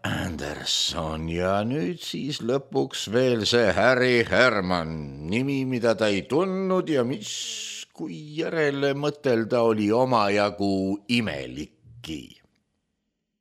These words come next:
Ja mees ise oli ka imelik. Natuke liiga uskumatult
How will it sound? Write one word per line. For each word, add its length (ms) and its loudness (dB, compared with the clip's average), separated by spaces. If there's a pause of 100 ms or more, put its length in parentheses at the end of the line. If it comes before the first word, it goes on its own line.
(180)
Ja 160 -2
mees 340 0
ise 340 -2 (1300)
oli 240 2
ka 240 2
imelik. 840 -14 (560)
Natuke 540 -4
liiga 560 -2
uskumatult 1400 -4